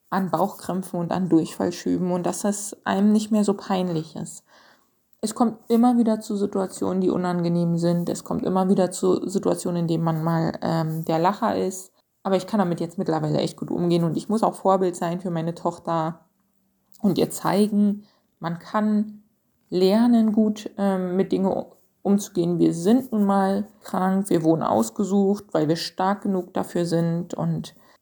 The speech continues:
diese Erkrankung auch auszuhalten und peinliche Situationen können uns eigentlich nichts mehr anhaben.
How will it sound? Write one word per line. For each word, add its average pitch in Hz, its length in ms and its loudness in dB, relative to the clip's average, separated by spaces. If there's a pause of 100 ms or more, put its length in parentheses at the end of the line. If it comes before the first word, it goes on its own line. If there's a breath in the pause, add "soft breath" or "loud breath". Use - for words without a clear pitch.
diese 175 220 0
Erkrankung 170 480 -2
auch - 200 -2
auszuhalten 185 1120 -2
und 165 440 -4 (220)
peinliche 185 520 2
Situationen 160 840 -2 (200 soft breath)
können 180 220 0
uns 160 160 0
eigentlich 156 320 -2
nichts 165 260 -6
mehr 147 160 -2
anhaben. 165 600 -4